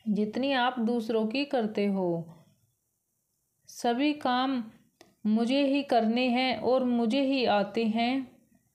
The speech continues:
इस बात को अपने दिमाग से निकाल दो, क्योंकि आखिर में कोई किसी का नहीं होता।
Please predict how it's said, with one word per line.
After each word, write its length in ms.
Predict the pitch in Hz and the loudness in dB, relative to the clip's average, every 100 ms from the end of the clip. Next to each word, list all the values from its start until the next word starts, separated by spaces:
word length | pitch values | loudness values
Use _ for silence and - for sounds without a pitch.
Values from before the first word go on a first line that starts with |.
| _ - | _ -8
इस 300 | 269 277 285 | -4 -2 0
बात 440 | 240 220 220 - | 2 2 2 -4
को 160 | - 269 330 - - - - _ | -2 2 2 -2 -14 -20 -20 _
अपने 360 | 233 226 277 285 | -2 0 0 0
दिमाग 420 | 240 214 208 208 | 2 2 2 0
से 200 | - 277 | -2 -2
निकाल 560 | 294 233 208 190 180 175 | -2 0 2 2 2 2
दो, 360 | 165 175 - - - _ _ _ _ _ _ | 0 -2 -8 -20 -20 _ _ _ _ _ _
क्योंकि 500 | - 233 226 302 302 - - - - _ _ _ _ - | -2 -2 0 0 0 -2 -14 -20 -20 _ _ _ _ -8
आखिर 460 | - 202 208 269 269 | 0 0 0 -2 -2
में 400 | 285 311 311 - | 0 0 -2 -6
कोई 320 | - 262 294 | -4 0 2
किसी 400 | 294 285 240 233 | 0 -4 -4 -4
का 160 | 220 285 | -2 -2
नहीं 380 | 294 254 220 226 | 0 2 2 2
होता। 600 | 196 180 185 170 165 - | 2 0 0 -2 -2 -8